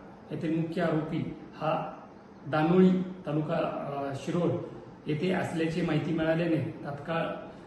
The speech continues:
आमची टीम तिथे जाऊन त्यास, अ, ताब्यात घेण्यात आलेले आहे. तसेच या गुन्ह्यातील इतर जे आरोपी आहेत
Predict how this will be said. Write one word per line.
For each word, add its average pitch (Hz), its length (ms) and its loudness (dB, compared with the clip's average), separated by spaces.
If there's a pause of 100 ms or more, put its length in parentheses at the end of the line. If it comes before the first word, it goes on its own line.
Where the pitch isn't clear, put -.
(140)
आमची 151 220 0
टीम 170 200 0
तिथे 156 320 0
जाऊन 160 420 2
त्यास, - 800 -2
अ, 147 300 -2 (100)
ताब्यात 156 280 2
घेण्यात 151 300 2
आलेले 147 300 2
आहे. 147 240 0 (460)
तसेच - 480 2 (220)
या 156 120 2
गुन्ह्यातील 165 600 2
इतर 185 240 2
जे 185 140 6
आरोपी 165 420 2
आहेत - 260 0